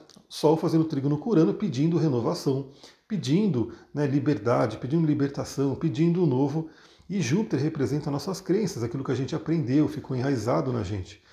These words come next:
Então pode ser o momento também de iluminar com a Lua, né, o passado, o passado representado pela Lua, e o Júpiter representando nossas crenças, e ver, né,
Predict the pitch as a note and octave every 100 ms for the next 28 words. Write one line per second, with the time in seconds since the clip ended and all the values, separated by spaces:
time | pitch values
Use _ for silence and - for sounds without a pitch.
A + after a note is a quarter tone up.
0 | - - - - F#3+ E3+ G3 B3 A3+ A#3
1 | F#3 E3 F3+ D3+ D3+ D#3+ D3+ F3+ C#3 G#2
2 | D3 E3+ - - - _ _ D3 A2 D3+
3 | G#3 A#2 C3+ D#3+ - C3+ - A#2+ - C#3
4 | G3+ G#3 G#3+ - - C3 - C#3 D3+ D#3
5 | C3 C3 C3 - D#3+ G3+ D#3+ E3+ - -
6 | - - - - A3+ D#4 D4 A3 C3 E3+
7 | E3 C#3+ D#3 D3 C#3+ C#3 C3 C3 C3 E3+
8 | - D#3 E3+ F3 - - - - - B3+
9 | D3+ G3+ C#3 F#3